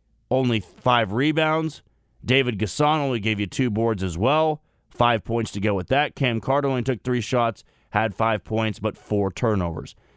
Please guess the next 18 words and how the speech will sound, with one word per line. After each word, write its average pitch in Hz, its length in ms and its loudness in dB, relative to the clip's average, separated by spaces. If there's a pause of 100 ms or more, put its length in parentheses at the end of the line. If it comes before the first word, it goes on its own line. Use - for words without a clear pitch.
(120)
They 240 80 -2
were 208 80 2
sloppy 143 440 -2
with 170 140 0
the 170 80 -2
ball. 156 360 0 (500)
Eighteen 165 440 2
turnovers, 127 680 0 (380)
shot - 320 0
thirty-one 151 440 2
percent 143 400 -2
from 127 180 0
deep. 110 300 0 (300)
That's - 160 -4
not 135 220 4
gonna 135 180 -2
cut 104 220 -2
it, - 100 -12